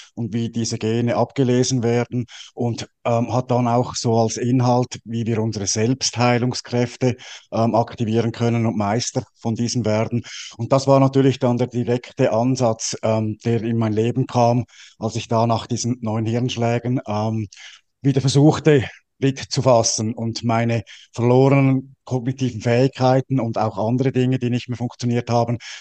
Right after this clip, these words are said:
wieder zu repa-, äh, reparieren. Und da hat mir dann eben das Wissen und die Methoden von der Epigenetik sehr geholfen. Und das war dann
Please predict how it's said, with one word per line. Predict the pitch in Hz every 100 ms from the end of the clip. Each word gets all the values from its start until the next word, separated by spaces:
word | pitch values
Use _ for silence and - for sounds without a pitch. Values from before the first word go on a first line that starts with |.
| -
wieder | 120 117
zu | 113
repa-, | 117 120 - 117 113 110 110 104
äh, | 92
reparieren. | 113 - 110 117 135 135
Und | 123 - - - -
da | -
hat | 147
mir | 156
dann | 147 143
eben | 147 151
das | 135 -
Wissen | 143 - 156
und | 131 -
die | 139
Methoden | 135 127 131 143 143
von | 135 123
der | 127
Epigenetik | 127 127 120 131 139 -
sehr | 127
geholfen. | 131 117 127 127 147
Und | 120 120
das | 117
war | 123 120
dann | 123